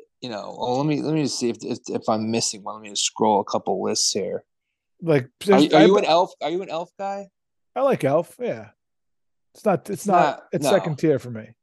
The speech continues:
Speaker 1: There's people who love Elf, man. I, I'm not a huge Elf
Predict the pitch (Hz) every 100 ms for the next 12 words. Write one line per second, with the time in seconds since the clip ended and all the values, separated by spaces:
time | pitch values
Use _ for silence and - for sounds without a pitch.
0 | _ _ _ _ _ 113 - 131 - 107
1 | 104 107 101 101 104 98 - 104 104 107
2 | 110 - 113 120 120 117 110 - 110 107
3 | 107 110